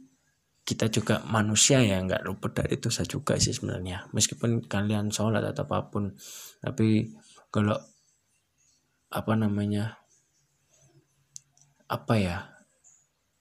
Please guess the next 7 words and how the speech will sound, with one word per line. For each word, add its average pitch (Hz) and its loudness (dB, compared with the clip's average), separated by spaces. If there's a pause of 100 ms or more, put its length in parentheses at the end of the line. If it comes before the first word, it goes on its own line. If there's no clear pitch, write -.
(960)
melakukan 113 2
apapun 123 2
itu 127 -2
juga 107 -2
ya 101 -2
bakal 104 0 (480)
dilini-, 101 0